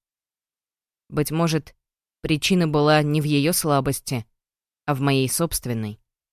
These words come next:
Получить то, чего ты так страстно хотел, лучший способ понять, что это вовсе не для тебя. В моей голове все было просто.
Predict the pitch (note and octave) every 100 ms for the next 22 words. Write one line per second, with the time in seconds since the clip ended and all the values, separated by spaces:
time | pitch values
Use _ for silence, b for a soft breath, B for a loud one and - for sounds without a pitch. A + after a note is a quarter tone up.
0 | _ _ _ _ _ _ _ _ _ _
1 | E3 E3+ E3 G3+ F3+ G3+ G#3 - F3+ F#3
2 | F3+ E3 F3 - - F#3 F3 D#3 - D3+
3 | - G3+ A3 - _ _ _ _ D#3 F#3+
4 | G#3 - G3 - G3 G3+ - E3 E3+ G#3+
5 | - - - F3+ F3+ D#3+ E3+ G#3 - F3+
6 | F3 F3 F3 F3 D3 A2+ - _ _ _
7 | _ _ _ _ _ _ _ _ _ _
8 | _ _ - E3 F#3 G#3+ G3 G3+ G3+ A#3+
9 | B3+ A#3+ G#3 A3+ A3 - G#3 - -